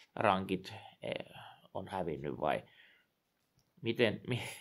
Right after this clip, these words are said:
<laughs> miten se voi olla niin? Ei mä usko. Mut ne sanoo, että,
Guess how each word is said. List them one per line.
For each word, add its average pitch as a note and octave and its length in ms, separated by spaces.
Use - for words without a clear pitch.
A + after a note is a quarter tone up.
<laughs> E3+ 120
miten C3+ 300
se A#2+ 180
voi A#2 180
olla G#2+ 220
niin? G#2 320
Ei G2 180
mä G2+ 160
usko. G#2 380
Mut B2 140
ne C#3 100
sanoo, C3+ 320
että, A2 420